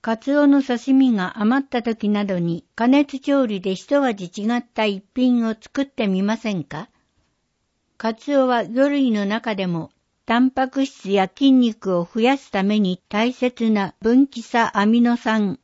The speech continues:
ビーシーエーエーを多く含んでいます。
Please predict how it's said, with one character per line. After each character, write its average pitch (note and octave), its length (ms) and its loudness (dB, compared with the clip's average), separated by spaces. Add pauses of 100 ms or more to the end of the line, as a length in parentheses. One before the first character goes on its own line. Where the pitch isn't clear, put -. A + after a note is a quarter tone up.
ビ A#3+ 200 -2
ー - 20 -4
シ C4+ 340 -2
ー A#3+ 40 -4
エ - 40 -2
ー B3 460 2
エ G3+ 80 -2
ー F#3+ 40 -2
を F#3 200 -4
多 C4 200 2
く A#3 200 -10
含 C4 280 -4
ん B3+ 120 2
で G#3+ 100 0
い F3+ 80 -4
ま E3 200 -6
す。 - 300 -20